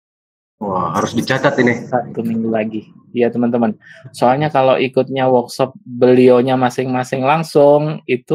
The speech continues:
Speaker 2: lumayan mahal. Kayak Kang Dewa biasanya bandrol workshopnya, eh, minimal lima juta tujuh ratus atau tujuh jutaan. Lumayan lah kalau ikut, eh, di Evapora.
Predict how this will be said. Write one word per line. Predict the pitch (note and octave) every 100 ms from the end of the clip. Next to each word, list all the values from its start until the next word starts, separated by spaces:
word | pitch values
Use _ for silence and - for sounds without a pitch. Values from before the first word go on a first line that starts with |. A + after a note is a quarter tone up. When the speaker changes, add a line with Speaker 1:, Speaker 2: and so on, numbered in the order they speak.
| E3+
Speaker 2:
lumayan | D#3 C3 A#2 A#2
mahal. | A#2+ B2 C#3+ C#3 B2+
Kayak | A#2 -
Kang | B2 B2
Dewa | A2+ A#2+ D3+
biasanya | C3+ A#2 C3+ D#3
bandrol | C#3 A#2 A2+ A#2+ A#2+
workshopnya, | A2+ A2+ A#2+ G#2+ C3 D3 D#3 E3 - _ - _ _ _ _ _ -
eh, | C3+ C3+ C3+ C3+ C3 C3+
minimal | C#3+ E3 G3+ A3+ G#3+ F3 C#3+ B2 B2
lima | C3 C3+
juta | C3 C3 C#3
tujuh | C3+ B2 B2
ratus | A#2 - A2+ A#2 G#2+ - B2
atau | A#2 A#2+
tujuh | B2 A2+
jutaan. | A#2+ G#2 A2 G2+ F#2+ - - _ _ _ _ _ _ _ _ _ _ _ _ _ _ _ -
Lumayan | - C3+ C#3 C3+
lah | A#2
kalau | - A#2+ A2+
ikut, | A2+ - - _ _ _
eh, | A3 G#2+ G#2 - G#2 -
di | - G#2
Evapora. | - A2 G#2 - -